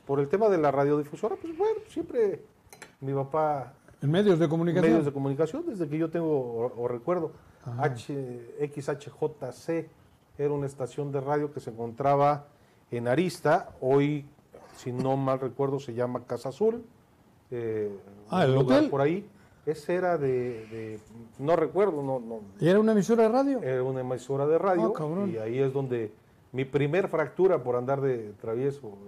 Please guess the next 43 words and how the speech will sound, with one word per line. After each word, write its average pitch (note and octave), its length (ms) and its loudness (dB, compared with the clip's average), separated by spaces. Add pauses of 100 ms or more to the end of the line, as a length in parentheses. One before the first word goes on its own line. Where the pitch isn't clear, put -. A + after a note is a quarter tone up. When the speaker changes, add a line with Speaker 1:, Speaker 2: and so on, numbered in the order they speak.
Speaker 1:
este, - 260 -20 (220)
Speaker 2:
Sí. C#3+ 320 -4
Speaker 1:
me A2+ 100 -8
aventé A#2 260 -4
una C#3+ 160 0
bombita C#3 400 0
de A#2 60 0
un, A#2+ 480 -8 (100)
de B2 100 -8
un C3+ 140 -6
techo. C#3+ 340 -2 (680)
Speaker 2:
¿Cómo E3+ 220 -2
una D#3 120 2
Speaker 1:
Y, C3 40 2
Speaker 2:
bombita C3+ 420 2
de C3+ 60 -2
un B2+ 100 -4
Speaker 1:
pues, C3 140 0
Speaker 2:
techo? A#2 160 -6
Speaker 1:
ahí, C3+ 260 0
un, C3 260 -6 (480)
eso E3 180 -10
de C3 80 -8
que A#2 80 -16
te B2 120 -6
agarras C#3+ 340 -6
y A#2 60 -14
se, - 200 -16 (300)
Speaker 2:
Ah. - 80 -2
Speaker 1:
supuestamente D#3 480 2
el C3 80 2
pasto D3+ 320 0
era C3+ 280 0 (100)
agua. F#3 360 2
Speaker 2:
Ah, C#3+ 60 -2
y C#3 120 2
va. C3 260 -2 (340)
Speaker 1:
Eh, A2+ 160 -10
pues, G#2 160 -14
me A2 140 -8
fracturé A#2 380 -6
este - 140 -6
brazo G#3 280 -4